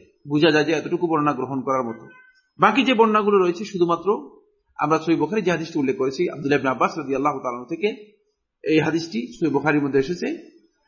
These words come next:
আঠারোশো পঁয়ষট্টি নম্বর হাদিস, যেখানে রাসূলুল্লাহ সাল্লাল্লাহু আলাইহি ওয়াসাল্লাম স্পষ্ট করে বলে দিয়েছেন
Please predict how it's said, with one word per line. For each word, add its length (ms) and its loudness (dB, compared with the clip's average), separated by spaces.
আঠারোশো 340 2
পঁয়ষট্টি 360 -2
নম্বর 200 2
হাদিস, 280 -2
যেখানে 240 4
রাসূলুল্লাহ 400 2
সাল্লাল্লাহু 280 -4
আলাইহি 80 -6
ওয়াসাল্লাম 320 -2
স্পষ্ট 120 -6
করে 180 4
বলে 180 4
দিয়েছেন 380 2